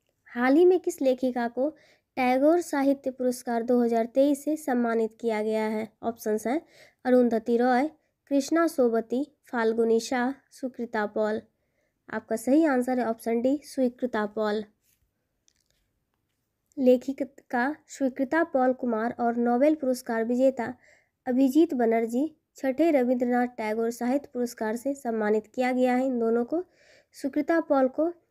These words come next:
उनकी पुस्तक सॉल्ट एंड पेपर सिलेक्टेड पोएम्स के लिए छठे रविंद्रनाथ टैगोर साहित्य पुरस्कार से सम्मानित किया गया है। नेक्स्ट क्वेश्चन, हाल ही में किस भारतीय महिला रेसलर ने कुश्ती से संन्यास लेने की घोषणा की है?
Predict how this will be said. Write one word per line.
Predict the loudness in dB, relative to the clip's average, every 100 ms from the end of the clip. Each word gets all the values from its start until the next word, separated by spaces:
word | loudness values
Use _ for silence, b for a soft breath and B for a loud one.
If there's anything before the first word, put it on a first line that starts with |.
| _
उनकी | -2 -2 -2
पुस्तक | -2 -2 0 -4 -4 _ _ _ -20
सॉल्ट | -2 2 2 2 -2
एंड | -2 0 0
पेपर | 0 0 0 -4 -4 _ _
सिलेक्टेड | -2 0 0 0 -2
पोएम्स | 0 0 0 -2
के | 0 0
लिए | 2 2 0 b b b _
छठे | -6 -4 0 2
रविंद्रनाथ | 4 4 2 2 0 -2 -4
टैगोर | -4 -2 -2
साहित्य | -2 -6 -6 _
पुरस्कार | -8 -8 -6 -4
से | -4
सम्मानित | -4 -4 -2 -2 -4 -4
किया | -4 -2
गया | 0 0
है। | 0 -2 -6 _ _ _ _ -8
नेक्स्ट | -8 -8 -8
क्वेश्चन, | -8 -2 -2 -2 -4 _ _ _ _ _ _ _ _ _ _ _ _ _ -6
हाल | 2 4
ही | 6
में | 6 4
किस | 0 -4
भारतीय | -4 -4 -2 -2
महिला | 0 0 0 0
रेसलर | 0 0 0 -2 0
ने | -2 -4 b b _ -4
कुश्ती | -4 2 2
से | 4
संन्यास | 0 0 2 0 0
लेने | 0 0
की | 0 -2
घोषणा | 0 0 -2 -6
की | -6 -4 -2
है? | -2